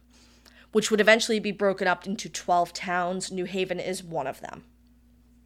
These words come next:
So while we think about Connecticut as a state, there were actually multiple iterations. And New Haven, for a very long time, actually shared,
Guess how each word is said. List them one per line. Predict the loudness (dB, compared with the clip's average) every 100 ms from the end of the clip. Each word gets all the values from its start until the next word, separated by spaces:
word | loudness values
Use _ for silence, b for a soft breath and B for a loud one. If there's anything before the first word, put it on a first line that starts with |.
| _ _ B B B B -4
So | 2
while | 6 6
we | 4
think | 0 2
about | 2 2
Connecticut | 0 0 0 -2 -4
as | -4 -6
a | -8
state, | -10 -14 -10 -2 0 -2 -6 _ b b b b b b
there | 4 4
were | 4
actually | 4 2 2 0
multiple | 2 0 0 -2 0
iterations. | -2 -2 -2 -2 -2 -4 -6 -10 -12 -12 _
And | 4 6 6 4 -2 -2
New | 0 2
Haven, | 2 4 2 2
for | 0 2
a | 2
very | 4 4 4
long | 2 0
time, | -2 0 0
actually | 2 0 0 -2 -2
shared, | -2 0 0 2 4 2 0 -4